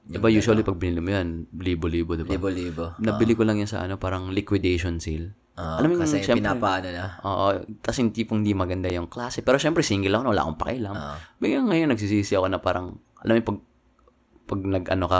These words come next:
Speaker 1: pag, ah, nag-lean ka sa armrest, mararamdaman mo yung kahoy.
Speaker 2: <laughs> Oo nga.
Speaker 1: Di ba?
Speaker 2: Oo.
Speaker 1: Di ba? Tas yung
Speaker 2: Oo.
Speaker 1: tipong makikita mo na parang,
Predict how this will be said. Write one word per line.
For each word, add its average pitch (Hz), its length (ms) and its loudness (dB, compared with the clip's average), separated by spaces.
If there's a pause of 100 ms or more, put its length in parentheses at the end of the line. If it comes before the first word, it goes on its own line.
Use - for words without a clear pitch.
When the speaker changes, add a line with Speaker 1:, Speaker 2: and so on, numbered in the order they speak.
(100)
Speaker 1:
pag, 87 380 0
ah, 82 260 0 (480)
nag-lean 98 460 4
ka 92 160 0
sa 95 120 2 (440)
armrest, 98 560 2
mararamdaman 87 480 2
mo 87 80 -4
yung 80 100 -4
kahoy. 92 460 4 (400)
Speaker 2:
<laughs> 247 400 4
Oo 170 180 6
nga. 156 220 0
Speaker 1:
Di 151 100 10
ba? 147 200 12 (100)
Speaker 2:
Oo. 131 320 4
Speaker 1:
Di 131 80 8
ba? 120 180 10
Tas 160 160 6
yung 147 140 6
Speaker 2:
Oo. 143 80 4
Speaker 1:
tipong 135 220 4 (420)
makikita 107 400 0
mo 113 80 0
na 117 80 0
parang, 110 320 -2